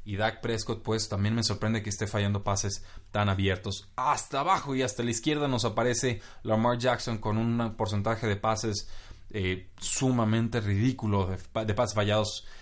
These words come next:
para un receptor que está tan abierto. O sea, todos los que les dije, los primeros que les dije estaban entre el setenta y el ochenta por ciento de pases completados. Los peor calificados que mencioné anteriormente estaban entre el setenta y el sesenta por ciento de sus pases completados.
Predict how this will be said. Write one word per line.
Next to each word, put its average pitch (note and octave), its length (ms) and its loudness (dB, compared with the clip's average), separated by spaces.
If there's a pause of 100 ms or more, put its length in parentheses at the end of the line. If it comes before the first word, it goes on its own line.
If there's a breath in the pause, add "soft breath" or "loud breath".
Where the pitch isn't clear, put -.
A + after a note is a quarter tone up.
(200 loud breath)
para G#2 180 4
un A2 140 2
receptor G#2+ 360 -2
que - 80 -4
está G#2 220 -2
tan G2+ 140 2
abierto. F#2+ 420 2
O - 20 -4
sea, - 320 0 (320 loud breath)
todos C#3 220 6
los C#3 160 2
que B2+ 80 0
les A2+ 140 4
dije, C#3 420 0
los A#2 160 0
primeros D#3 300 2
que - 40 0
les D3 120 2
dije F#3 180 -2
estaban D#3+ 300 2
entre B2+ 200 -2
el A2 60 0
setenta C#3 380 -2
y - 20 2
el G#2+ 460 2
ochenta A#2+ 360 2
por G#2+ 140 -2
ciento A#2 240 0
de G#2+ 60 -4
pases G#2+ 260 0
completados. F2+ 640 -4
Los A2 220 0
peor E3+ 320 4
calificados D#3+ 800 0
que A2 100 -2
mencioné G#2 320 0
anteriormente D3 540 2
estaban C#3 340 2
entre A#2 220 -2
el G2 40 -2
setenta B2+ 440 -2
y A2+ 60 2
el G2 60 2
sesenta A2 400 0
por G2+ 140 -6
ciento A2+ 220 0
de G#2 40 0
sus F#2+ 140 -6
pases G2 320 -2
completados. E3+ 580 0